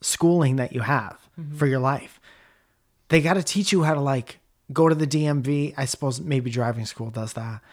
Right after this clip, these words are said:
Speaker 1: but, like, do real practical shit.
Speaker 2: Yeah.
Speaker 1: So you got a chance.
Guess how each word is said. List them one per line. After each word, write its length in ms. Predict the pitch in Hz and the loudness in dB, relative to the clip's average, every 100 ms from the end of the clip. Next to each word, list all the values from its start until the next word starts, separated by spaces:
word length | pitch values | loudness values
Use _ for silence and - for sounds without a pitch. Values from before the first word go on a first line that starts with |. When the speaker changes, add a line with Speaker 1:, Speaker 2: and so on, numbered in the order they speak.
| - - - | -20 -18 0
Speaker 1:
but, 140 | 151 | 0
like, 240 | 143 139 120 | 2 0 2
do 220 | 165 180 | 4 4
real 320 | 139 135 175 | 4 4 2
practical 540 | 170 165 156 156 - 135 | 2 -2 -4 -6 -8 -4
shit. 380 | - - 120 - _ _ | -4 -2 -6 -10 _ _
Speaker 2:
Yeah. 120 | 156 | -12
Speaker 1:
So 160 | 143 139 | -8 -6
you 180 | 127 127 | -4 -4
got 240 | 135 123 | -2 -4
a 80 | 110 - | -6 -8
chance. 640 | - 131 123 - - - | -6 -4 -6 -10 -10 -10